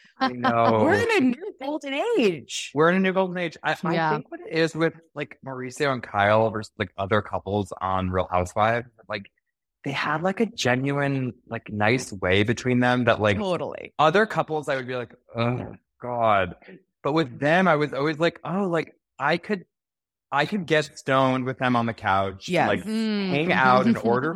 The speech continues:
Speaker 1: food." They had, like, a nice laid back, they weren't over the top. It was just, like, you knew that they loved each other and they liked hanging out with each other. They were always laughing. And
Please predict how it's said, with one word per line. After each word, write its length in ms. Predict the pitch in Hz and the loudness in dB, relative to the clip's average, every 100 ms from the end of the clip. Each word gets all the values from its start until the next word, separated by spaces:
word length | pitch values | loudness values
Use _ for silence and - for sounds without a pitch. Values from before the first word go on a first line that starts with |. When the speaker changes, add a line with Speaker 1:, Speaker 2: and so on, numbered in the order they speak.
| 175 | -4
Speaker 1:
food." 380 | 139 131 131 117 | -2 0 0 -2
They 80 | 127 | -2
had, 220 | 156 160 | -2 -2
like, 240 | 190 - _ _ _ 127 | -4 -6 _ _ _ -6
a 80 | |
nice 560 | 139 135 127 143 160 - | -2 2 4 2 0 -6
laid 460 | 113 110 113 123 98 | -8 -4 -4 -2 2
back, 580 | 101 104 101 101 - - - | 4 6 4 0 -12 -20 -6
they 100 | 127 | -4
weren't 460 | 117 123 165 165 - _ _ - | 0 2 2 -2 -8 _ _ -8
over 220 | 131 123 | -6 -4
the 120 | 120 | -6
top. 580 | - - 107 113 113 - | -8 -8 -2 0 0 -2
It 100 | - | -8
was 180 | 131 131 | -6 -6
just, 200 | 143 - | -8 -2
like, 200 | 131 - _ _ - | -4 -4 _ _ -2
you 100 | 143 | 2
knew 320 | 135 135 143 | 4 4 2
that 140 | 135 | 0
they 100 | 120 | -4
loved 360 | 110 101 120 120 | -2 0 0 -2
each 200 | 131 - | -8 -4
other 180 | 123 123 | -2 -2
and 120 | 113 | -2
they 60 | 107 | 0
liked 260 | 110 110 | -2 -4
hanging 320 | - 123 117 | -10 -10 -4
out 200 | 104 98 | 0 2
with 140 | 90 120 | 2 -4
each 160 | 113 | -2
other. 160 | 120 117 | -2 0
They 100 | 110 | 0
were 140 | 110 | -2
always 180 | 107 117 | -4 -6
laughing. 800 | 95 90 95 101 - 110 110 110 | -4 0 0 0 -2 -2 -2 -4
And 220 | 101 104 | -4 -6